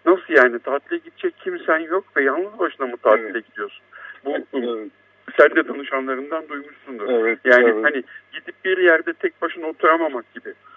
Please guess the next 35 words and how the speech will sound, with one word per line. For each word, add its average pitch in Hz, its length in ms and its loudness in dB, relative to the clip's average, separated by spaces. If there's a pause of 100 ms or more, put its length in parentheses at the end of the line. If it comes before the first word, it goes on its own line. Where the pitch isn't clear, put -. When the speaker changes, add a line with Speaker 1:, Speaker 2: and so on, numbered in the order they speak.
(220)
Speaker 1:
Yani 117 260 0
bir, 123 140 -4 (100)
Speaker 2:
Gibi. - 180 0
Speaker 1:
e, 143 460 4 (340)
restoranda 139 680 -6
ya 147 140 -6
da 135 80 -6
şeyde 139 300 -10
tek - 300 -8
başına 143 320 -8
oturduğunda 135 720 -4
da 113 140 2 (460)
sen, 143 120 6
e, 131 260 -8 (600)
kimseyle 147 600 -2
restoran, 135 500 2
yani 120 180 4
bir 131 120 -8 (300)
restorana 135 420 0
gidecek 135 380 -14
kimseyi 143 340 -10
bulamad-, 143 640 0
bulamayacak 143 460 -2
kadar, 143 340 -6 (600)
e, 135 40 4 (340)
yalnız 156 460 -4
ve 156 80 -10
kimsenin 143 500 -12
istemediği 135 540 -4
bir 113 120 -8
insan 110 320 -8
mısın 101 400 -16
gibi - 240 -6
bir - 60 -8
şey. - 180 2